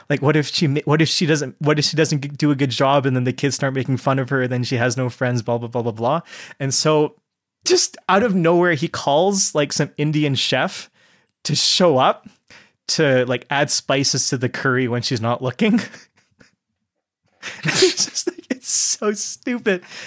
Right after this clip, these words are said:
Oh.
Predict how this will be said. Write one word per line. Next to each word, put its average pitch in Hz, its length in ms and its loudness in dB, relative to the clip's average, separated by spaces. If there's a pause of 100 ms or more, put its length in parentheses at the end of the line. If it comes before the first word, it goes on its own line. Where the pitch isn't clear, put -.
(1600)
Oh. 151 760 -2